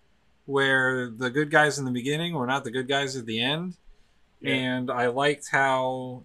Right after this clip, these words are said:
Speaker 1: they decided to explain the whole Skrull thing. And I liked that Nick Fury was in it. He was the best character. Um, because Sa-, S-, Samuel L. Jackson is always the best character in whatever movie he's in. And,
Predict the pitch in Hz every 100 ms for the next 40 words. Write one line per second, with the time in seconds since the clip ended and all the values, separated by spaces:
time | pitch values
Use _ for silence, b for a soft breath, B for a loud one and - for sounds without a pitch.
0 | - 120 127 123 120 120 113 107 - 120
1 | 135 127 127 127 120 - - 123 127 151
2 | 143 156 - - 143 156 165 165 165 165
3 | 165 - - - _ - - 120 117 117
4 | 117 131 - 117 117 - - 110 127 143
5 | 143 156 156 120 120 120 113 110 117 -
6 | 127 110 120 151 156 160 _ _ _ _
7 | _ _ _ _ _ _ 113 104 101 98
8 | 110 123 110 104 - - 120 123 _ -
9 | - - - 127 113 110 104 107 104 -
10 | 113 98 98 107 120 123 120 135 131 135
11 | 123 95 92 95 107 110 123 135 139 147
12 | 160 165 185 185 _ _ _ _ _ _
13 | _ - 135 131 127 123 120 117 117